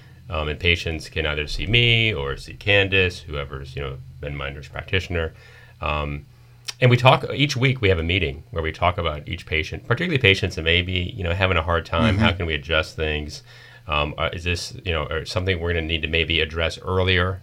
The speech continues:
Speaker 1: than later? Um, so we go through, um, go through a lot of the, you know,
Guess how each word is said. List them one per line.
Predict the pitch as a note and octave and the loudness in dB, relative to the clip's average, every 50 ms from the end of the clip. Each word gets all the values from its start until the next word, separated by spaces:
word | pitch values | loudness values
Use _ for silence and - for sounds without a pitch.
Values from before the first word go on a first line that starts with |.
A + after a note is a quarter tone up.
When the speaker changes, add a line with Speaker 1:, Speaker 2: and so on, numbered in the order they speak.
| - | -10
Speaker 1:
than | A#2 G2 F2 F2 | -8 -6 -4 -2
later? | F2 F2 F2 F2+ F2+ F2+ F2+ F2 - - - - - - - | 0 2 2 2 2 0 0 -2 -4 -10 -20 -20 -20 -12 -6
Um, | - D#2 D#2 D#2 D2 | -4 -2 -2 -2 -4
so | - - F#2 | -4 -2 -2
we | E2 E2 | 0 0
go | D#2 E2+ E2+ E2+ | 0 0 0 0
through, | E2+ - - E2+ E2 D#2+ D#2 D#2 D2 - - - - - - - | -2 -4 -4 -4 -2 -2 -2 -2 -4 -6 -12 -18 -20 -20 -16 -10
um, | - D#2 D#2 D2+ D2 D2+ C#2+ | -6 -2 -2 -2 -2 -4 -6
go | - - G2+ | -2 -2 -2
through | E2+ - F2+ E2+ | -2 0 -2 0
a | |
lot | E2 E2+ E2 E2+ | 2 2 2 2
of | D#2 | 0
the, | D#2+ D2+ D2 - - | -2 -2 -2 -4 -6
you | - D#2+ | -6 -4
know, | C#2+ C#2 | -4 -4